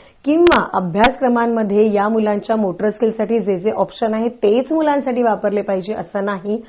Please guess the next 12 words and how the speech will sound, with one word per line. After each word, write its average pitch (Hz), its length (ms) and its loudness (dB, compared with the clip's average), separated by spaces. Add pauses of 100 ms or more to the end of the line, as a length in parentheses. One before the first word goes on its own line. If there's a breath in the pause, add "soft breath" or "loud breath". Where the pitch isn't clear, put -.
(300 loud breath)
तर 208 100 0
असे 208 180 0
वेगवेगळे 202 420 2
ऑप्शन 208 400 -2
या 202 120 -2
मुलांसाठी 185 600 -4
वापरता 180 540 -2
येतात 247 360 2 (100)
किंवा 208 160 -4
येऊ 294 220 0
शकतात. 202 360 -4 (480 soft breath)
अर्थात 220 380 2